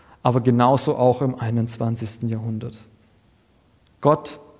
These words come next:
zeigt Vertrauen. Bete den Geber an, von dem alles kommt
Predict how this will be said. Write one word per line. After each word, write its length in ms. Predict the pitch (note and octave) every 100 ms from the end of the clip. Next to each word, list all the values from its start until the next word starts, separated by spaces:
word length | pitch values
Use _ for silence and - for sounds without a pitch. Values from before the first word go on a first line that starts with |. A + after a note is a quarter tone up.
| _ _ _
zeigt 460 | - B2+ B2+ B2+ -
Vertrauen. 760 | - C#3 - C3+ A#2+ G#2 G#2+ G#2 - - - _ _ _ _ _ _ _ _ _ _ _ _ _ _ _ _ _ _ _ _ _ -
Bete 260 | B2 C#3+
den 220 | C3 A#2
Geber 440 | A#2+ B2 C3 C#3+ C3+
an, 320 | C3+ C#3+ D3 - _ _ _ -
von 220 | C3 A#2+
dem 200 | B2 A#2+
alles 340 | A2+ A2+ A2+
kommt 520 | - B2+ C#3+ - -